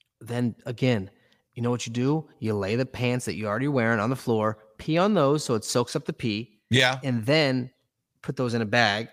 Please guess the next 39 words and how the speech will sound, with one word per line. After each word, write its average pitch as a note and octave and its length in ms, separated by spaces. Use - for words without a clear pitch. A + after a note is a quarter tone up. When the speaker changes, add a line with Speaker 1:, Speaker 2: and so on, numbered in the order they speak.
Speaker 2:
But C#3+ 100
then F3+ 120
what F#3 80
do F#3 60
you - 20
Speaker 1:
and F3+ 60
Speaker 2:
do F3+ 40
Speaker 1:
go E3+ 40
Speaker 2:
with F3 80
Speaker 1:
home F#3+ 100
and C#3+ 60
Speaker 2:
those? - 60
Speaker 1:
wash F#3 60
Speaker 2:
'Cause E3 120
you G#3 60
Speaker 1:
them. G#3 120
Speaker 2:
don't E3+ 80
have F#3 100
a E3+ 60
bag C3+ 440
at A2+ 80
that C3 200
point. G#2+ 260
You, B2+ 60
you B2+ 260
didn't C3 160
Speaker 1:
So - 60
Speaker 2:
buy C3+ 140
Speaker 1:
you D#3 60
Speaker 2:
anything G#2 220
yet. F2+ 180
You A#2 80
don't A#2+ 80
have A2+ 100
a F#2 40
bag. F#2 320
Speaker 1:
I - 40
don't D#3 80
know. D3+ 180